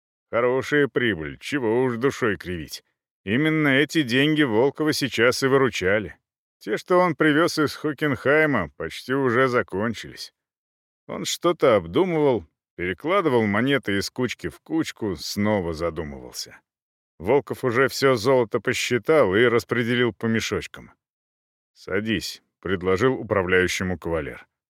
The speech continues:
«Чего, господин, звали?» — усаживаясь рядом с ним, спросил Йоган. «Как дела у тебя?» «Да хорошо идут дела-то. Дожди были хорошие, землица сырая.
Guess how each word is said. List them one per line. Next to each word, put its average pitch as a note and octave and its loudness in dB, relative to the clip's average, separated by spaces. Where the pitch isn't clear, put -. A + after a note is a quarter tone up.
«Чего, G#3 0
господин, D#3+ 0
звали?» — A#2 0
усаживаясь A#2+ 4
рядом B2+ 4
с - -10
ним, G3 -4
спросил C3 2
Йоган. D#2+ -4
«Как C3 0
дела A#2 2
у D#2 -4
тебя?» - -12
«Да A#2+ 4
хорошо C#3 -2
идут B3+ -2
дела-то. D3 2
Дожди A2 0
были C3+ 2
хорошие, B2+ 0
землица E2+ -4
сырая. G#2+ 2